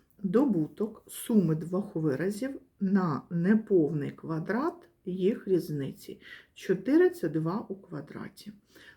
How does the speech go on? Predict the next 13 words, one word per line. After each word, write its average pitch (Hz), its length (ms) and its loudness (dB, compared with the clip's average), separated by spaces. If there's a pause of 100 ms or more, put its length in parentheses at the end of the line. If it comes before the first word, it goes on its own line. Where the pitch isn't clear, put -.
Тому 214 400 6
використаємо 214 1040 0
нашу 180 320 -4
формулу. 156 540 -4
Добуток 160 680 0
суми 156 480 0
двох 156 360 -4
виразів 185 540 -6 (420)
на 196 140 4
неповний 165 600 4
квадрат 160 680 -4
їх 156 200 -10
різниці 160 720 -4